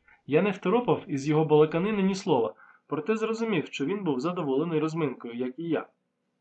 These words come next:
Після цього двобою мене трохи нудило, відчуття не з приємних. Однак я пам'ятав, що це тільки початок дороги, і дав собі слово сьогодні займатися доти, доки вистачить сил,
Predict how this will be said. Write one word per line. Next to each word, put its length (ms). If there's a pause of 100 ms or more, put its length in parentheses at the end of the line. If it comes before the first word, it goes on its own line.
(120)
Після 240
цього 260
двобою 520 (380)
мене 200
трохи 300
нудило, 440 (420)
відчуття 540
не 160
з 60
приємних. 640 (460)
Однак 320
я 120
пам'ятав, 640 (160)
що 260
це 300 (100)
тільки 320
початок 520
дороги, 400 (460)
і 80
дав 220
собі 240
слово 460
сьогодні 440
займатися 580
доти, 400 (380)
доки 280
вистачить 560
сил, 280